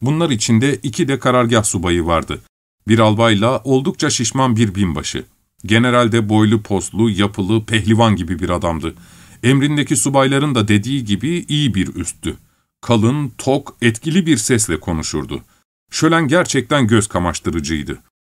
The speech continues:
Boy boy mersin balıkları, çığa balığı, avetleri, toylar, bıldırcınlar, keklikler, kuşkonmazlar, mantarlar,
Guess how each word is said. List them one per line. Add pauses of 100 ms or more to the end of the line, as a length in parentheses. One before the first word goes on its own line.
(120)
Boy
boy
mersin
balıkları,
çığa
balığı,
avetleri,
toylar,
bıldırcınlar,
keklikler, (340)
kuşkonmazlar,
mantarlar,